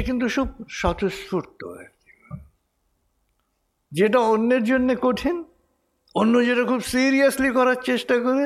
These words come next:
সেটা সে খুব সহজভাবে করার চেষ্টা করে। আরেকজন দেখবে, যারে কত সহজে করছে আর কি, সে কিন্তু এটাকে কঠিন মনে করবে না এবং সে আনন্দ পাবে। এই যে আমাদের কসমো স্কুলের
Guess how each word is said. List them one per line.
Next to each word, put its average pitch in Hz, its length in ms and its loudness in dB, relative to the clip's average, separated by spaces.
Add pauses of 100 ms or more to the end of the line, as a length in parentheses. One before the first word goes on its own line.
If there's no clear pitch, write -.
(400)
সেটা 233 280 0
সে - 160 -2
খুব 220 160 -4
সহজভাবে 185 760 0
করার 135 360 -2
চেষ্টা - 300 -18
করে। - 320 -20 (880)
আরেকজন 226 360 2
দেখবে, 240 220 -2
যারে 247 200 2 (380)
কত 240 220 2
সহজে 180 460 0
করছে - 380 -10 (160)
আর - 140 -20
কি, - 120 -20 (380)
সে - 160 -2
কিন্তু 233 320 0
এটাকে 226 260 0 (140)
কঠিন 247 380 0
মনে 180 220 -2
করবে 165 340 -2
না 233 100 2
এবং 240 160 0
সে 220 160 -2
আনন্দ 202 460 -2
পাবে। 113 340 -12 (340)
এই 208 120 -2
যে 214 80 -2
আমাদের 175 340 -2 (380)
কসমো 135 360 -4
স্কুলের 139 500 -6